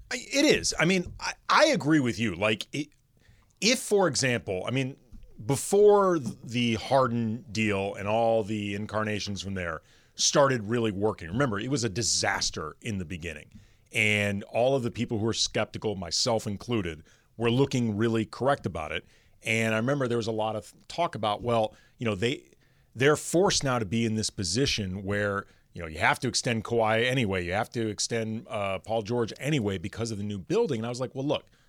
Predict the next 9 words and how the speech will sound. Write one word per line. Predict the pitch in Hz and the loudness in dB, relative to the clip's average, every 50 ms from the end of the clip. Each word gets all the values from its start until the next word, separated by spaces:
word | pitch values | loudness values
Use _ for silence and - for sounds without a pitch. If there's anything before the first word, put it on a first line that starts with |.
| _ _ - | _ _ -4
you | - 170 220 | 0 0 2
shouldn't | 220 - - 285 285 254 190 143 - | 2 2 2 0 0 -2 -6 -10 -4
make | 139 143 151 143 - - _ _ _ - 87 - | -2 -2 -2 -2 -4 -8 _ _ _ -20 -6 0
bad | - 139 156 175 180 175 151 120 98 - - | 2 2 2 2 2 0 -2 -4 -10 -8 -4
basketball | 120 123 139 143 - - 131 107 - 113 110 107 | -2 -2 0 -2 -2 -6 -6 -4 -2 -2 -2 -2
decisions | 104 - 101 - - 131 127 101 98 98 90 85 82 - - _ - - _ _ _ | -2 -4 -4 -4 -2 -2 -4 -4 -4 -6 -8 -8 -8 -12 -12 _ -20 -20 _ _ _
for | - - 143 123 | -4 -2 -2 0
the | 117 - | 0 -2
sake | - - - - 151 151 143 - - | -2 0 0 2 2 0 0 -2 -8